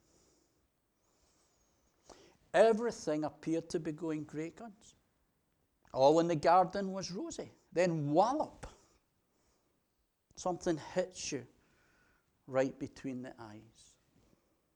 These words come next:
And that could be anything. Redundancy. A diagnosis.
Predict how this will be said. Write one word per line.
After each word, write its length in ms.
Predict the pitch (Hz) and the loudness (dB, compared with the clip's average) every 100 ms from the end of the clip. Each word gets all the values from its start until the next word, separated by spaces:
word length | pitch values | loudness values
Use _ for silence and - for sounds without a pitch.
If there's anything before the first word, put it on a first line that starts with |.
| _ _ _ _ - | _ _ _ _ -4
And 100 | 170 | -4
that 120 | 190 | -4
could 140 | 185 | -6
be 140 | 170 180 | -2 -2
anything. 460 | 208 196 - 113 - _ _ _ _ _ _ _ 147 | -2 -6 -12 -18 -20 _ _ _ _ _ _ _ -6
Redundancy. 760 | 143 151 165 151 139 - 110 - _ _ _ _ _ _ _ _ _ _ _ _ _ _ _ _ _ _ | -4 -2 -2 -2 -6 -8 -18 -20 _ _ _ _ _ _ _ _ _ _ _ _ _ _ _ _ _ _
A 140 | 123 123 | -4 -2
diagnosis. 1080 | 123 135 131 135 147 - 107 - - - | 0 -2 -4 -10 -12 -14 -18 -20 -20 -20